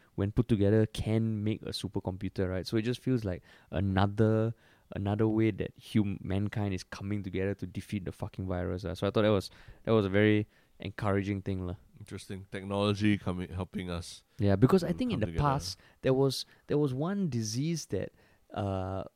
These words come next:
Speaker 1: or something that was trying to be s-, that had been worked on by,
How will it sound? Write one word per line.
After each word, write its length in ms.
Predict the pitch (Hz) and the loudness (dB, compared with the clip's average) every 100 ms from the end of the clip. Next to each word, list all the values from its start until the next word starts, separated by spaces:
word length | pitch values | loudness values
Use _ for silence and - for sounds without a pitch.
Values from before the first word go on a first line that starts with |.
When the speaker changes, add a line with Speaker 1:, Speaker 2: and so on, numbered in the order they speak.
| - | -10
Speaker 1:
or 140 | 127 127 | -6 -6
something 580 | - 151 175 - 190 123 | -4 -2 -4 0 0 2
that 140 | 92 | 0
was 180 | 98 - | 0 -4
trying 340 | - 123 143 | -2 0 0
to 80 | 127 | -2
be 120 | 98 95 | -4 -4
s-, 220 | - - | -4 -8
that 200 | 98 101 107 | -6 -4 -2
had 160 | 101 | -2
been 180 | 107 101 | 0 2
worked 280 | 120 - 147 | 0 0 0
on 180 | 139 101 | 0 0
by, 280 | 90 92 | -2 -4